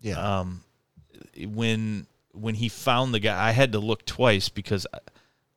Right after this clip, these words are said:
Speaker 2: I didn't even know what it was, but there was basically a guy that he was looking for this amulet or this, this gold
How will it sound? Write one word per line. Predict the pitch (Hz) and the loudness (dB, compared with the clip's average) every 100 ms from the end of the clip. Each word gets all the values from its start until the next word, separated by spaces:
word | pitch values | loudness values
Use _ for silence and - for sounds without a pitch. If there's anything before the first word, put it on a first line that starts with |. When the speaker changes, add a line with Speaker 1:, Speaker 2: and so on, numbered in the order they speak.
| - | 2
Speaker 2:
I | 120 | 4
didn't | 127 | 4
even | 117 98 104 | 0 0 0
know | 110 | 0
what | 101 | 0
it | 80 | -4
was, | 95 107 92 87 - | -2 -2 0 -2 -4
but | - 98 - | -4 -8 -2
there | 113 | -2
was | 101 | 0
basically | 120 117 - 117 98 | 0 0 0 0 0
a | |
guy | 95 107 101 101 | 2 4 6 4
that | 98 98 98 - - - - - _ | 2 0 -2 -6 -18 -20 -20 -20 _
he | - 120 | 0 0
was | 107 | 2
looking | 113 110 104 | 0 0 0
for | 107 | 0
this | 95 | 0
amulet | 104 117 110 107 104 | 2 2 4 4 4
or | 104 98 | 4 0
this, | 95 92 | -2 -2
this | 110 101 - | -2 -2 -2
gold | - 107 101 101 | 0 2 2 -2